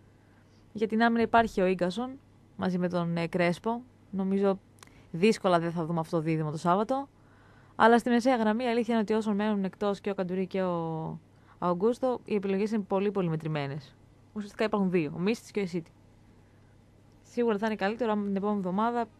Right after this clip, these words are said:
μπορεί να υπολογίσει ο Φερέρα είτε στον Καντουρί είτε στον Αγκούστο, είτε και στους δύο. Ακόμη καλύτερα. Το περιμένουμε και θα δούμε πώς θα πάνε και οι δύο με τους τραυματισμούς τους. Ο Βαρέλα πάντως είναι σε καλύτερη κατάσταση από όλους.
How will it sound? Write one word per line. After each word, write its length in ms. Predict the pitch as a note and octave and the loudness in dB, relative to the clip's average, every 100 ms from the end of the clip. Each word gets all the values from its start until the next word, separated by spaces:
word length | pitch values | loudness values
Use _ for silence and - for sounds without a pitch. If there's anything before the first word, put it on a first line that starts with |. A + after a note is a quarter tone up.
| - | -12
μπορεί 280 | F#3+ G3 G#3+ | -4 0 0
να 60 | G#3 | 0
υπολογίσει 380 | F#3+ F#3 G#3 | -2 -2 -2
ο 40 | G#3 | -2
Φερέρα 480 | - F#3 G#3+ G#3 G3 - - | 0 0 2 0 -2 -6 -6
είτε 240 | G#3+ G3 | -4 -2
στον 360 | F3+ F#3 F3 E3 | -4 -4 -4 -4
Καντουρί 400 | E3+ F3 F#3 F#3 | -6 -2 -2 -2
είτε 120 | F3+ | -4
στον 160 | F#3 | -6
Αγκούστο, 340 | E3+ F3+ A3+ A3 | -4 -2 0 0
είτε 180 | G3+ G3 | -2 -4
και 100 | G3 | -4
στους 180 | F#3 | -4
δύο. 240 | E3 D#3+ D3 - - - | -2 -4 -4 -12 -20 -12
Ακόμη 260 | F3 F#3 E3+ | -2 0 0
καλύτερα. 420 | D#3 D3+ D3 D3+ - - - - - - - - - - - - | 0 -2 -4 -6 -14 -20 -20 -20 -20 -20 -20 -20 -20 -20 -20 -12
Το 80 | G3+ | -4
περιμένουμε 480 | G3+ F#3 F#3+ A3 A#3 | -2 0 0 -2 -2
και 100 | G#3 | -2
θα 140 | F#3 | 0
δούμε 160 | G3 G3 | 0 0
πώς 140 | F#3+ | -2
θα 120 | - F3+ | -4 -2
πάνε 200 | F#3 F#3 | -2 -2
και 140 | F#3 | -2
οι 60 | F3+ | -2
δύο 460 | F3+ F3+ E3+ F3 - - - - - - - - - | 0 0 0 -4 -10 -20 -20 -20 -20 -20 -20 -20 -2
με 180 | F#3 | 0
τους 100 | G3 | 0
τραυματισμούς 680 | G3 F#3 F3+ F3 F#3 F#3 - | 0 -2 -2 -2 -2 -2 -4
τους. 280 | E3 - - - - _ - - | -12 -18 -20 -20 -20 _ -20 -8
Ο 80 | G#3+ | 0
Βαρέλα 280 | G3+ A3 A3+ | 2 2 2
πάντως 320 | G#3+ G#3+ - - - - - - | -2 -2 -6 -20 -20 -20 -20 -6
είναι 180 | G3+ G#3 | 0 2
σε 100 | F#3+ | 2
καλύτερη 260 | F#3+ G3 F#3 | -2 0 0
κατάσταση 300 | F3+ F3+ F3+ | -2 -2 -2
από 160 | E3 | 0
όλους. 280 | D3 C#3 | -2 -4